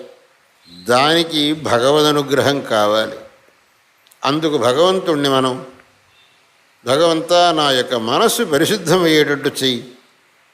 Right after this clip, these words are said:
నా మనస్సులో ఉండే కామక్రోధములు దూరమయ్యేటట్టు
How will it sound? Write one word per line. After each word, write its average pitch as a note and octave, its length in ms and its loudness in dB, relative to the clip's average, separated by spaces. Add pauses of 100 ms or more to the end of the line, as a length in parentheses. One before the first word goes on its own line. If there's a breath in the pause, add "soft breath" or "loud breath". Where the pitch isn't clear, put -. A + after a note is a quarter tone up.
(460)
నా C#3 300 0
మనస్సులో G#3 680 2
ఉండే F#3 240 0
కామక్రోధములు F#3 960 0
దూరమయ్యేటట్టు F3 1000 0